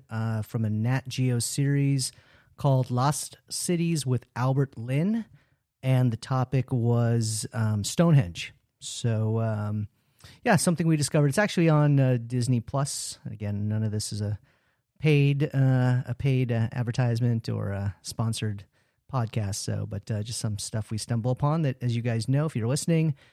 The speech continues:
things we see and things we find interesting. So, uh, Mary, do you want to, uh, jump in on this one and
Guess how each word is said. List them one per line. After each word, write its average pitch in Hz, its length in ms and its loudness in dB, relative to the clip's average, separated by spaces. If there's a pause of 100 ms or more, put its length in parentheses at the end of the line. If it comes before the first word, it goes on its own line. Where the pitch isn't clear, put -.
(180)
things 202 200 2
we 208 80 2
see 180 400 0
and 147 200 4
things 143 200 0
we 139 100 0
find 120 420 0 (300)
interesting. 98 640 -6
So, 120 420 -2
uh, 120 160 0
Mary, 151 320 2 (1200)
do 147 80 -2
you 147 80 4
want 147 240 2
to, 147 400 2
uh, 131 680 2 (540)
jump 127 600 -2
in 147 140 2
on 143 180 2
this 151 240 -2
one 160 320 0
and 104 240 -2